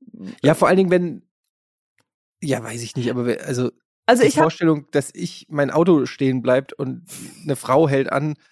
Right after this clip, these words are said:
Speaker 1: und, äh, fragt, "Und, wa-, hilft dir das Auto zustande?" Und dann fragt sie auch noch, ja, und während ich völlig verschwitzt und wütend über dieser Motorhaube hänge, sag, "Ah, fuck die Motorhaube da!"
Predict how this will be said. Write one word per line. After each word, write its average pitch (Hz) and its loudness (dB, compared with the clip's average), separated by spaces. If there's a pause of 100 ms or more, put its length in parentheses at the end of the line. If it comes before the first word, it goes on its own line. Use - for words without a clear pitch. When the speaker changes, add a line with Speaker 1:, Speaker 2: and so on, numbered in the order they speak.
(380)
Speaker 1:
und, 135 0
äh, 131 0
fragt, 135 -2
"Und, 175 -2
wa-, 135 -2 (160)
hilft 143 0
dir 165 4
das 127 -2
Auto 156 2
zustande?" - -6
Und 131 -6 (160)
dann 127 -4
fragt - -2
sie 135 -4
auch 135 -4
noch, 131 -4 (380)
ja, 120 -6
und 151 -6 (300)
während 139 2
ich - -2 (100)
völlig 170 2
verschwitzt 156 -2
und 131 -4 (280)
wütend 165 4
über 147 4
dieser 139 0
Motorhaube 139 2
hänge, 123 -6
sag, 127 -2
"Ah, 151 0
fuck 277 -4
die - -10
Motorhaube 339 2
da!" 254 -4